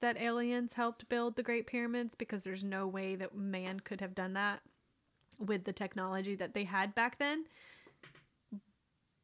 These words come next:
But the, I think the reason it's not focused as much in Mayan and Aztec culture is because it's not just the pyramids that make us think that aliens were involved with the Mayans and the Aztecs.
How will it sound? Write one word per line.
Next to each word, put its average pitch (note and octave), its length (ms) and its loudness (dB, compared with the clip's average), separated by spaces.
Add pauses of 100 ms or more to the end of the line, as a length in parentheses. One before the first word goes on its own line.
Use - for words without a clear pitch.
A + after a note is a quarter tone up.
(120)
But - 160 0
the, A3+ 100 6
I A3 60 2
think A#3+ 180 2
the A3+ 80 2
reason A3 300 2
it's - 180 -4
not G#3+ 180 -4
focused G#3 440 -6
as G3 100 -4
much G3 240 -4
in G3 80 -4
Mayan F#3+ 380 -4
and D#3+ 120 -6
Aztec A#3+ 380 -4
culture F#3+ 380 -2
is F3+ 180 -2
because F#3 540 -4 (260)
it's G#3 300 0
not A#3+ 260 2
just F#3 320 2
the - 80 -4
pyramids - 560 2
that F#3+ 160 2
make F#3+ 180 0
us F#3 120 2
think G3 220 -2
that D3 140 6
aliens G3 440 2
were E3+ 120 2
involved F#3+ 460 2
with G3 140 0
the G3+ 60 2
Mayans F3+ 340 0
and F3+ 100 -6
the - 80 -6
Aztecs. - 520 -6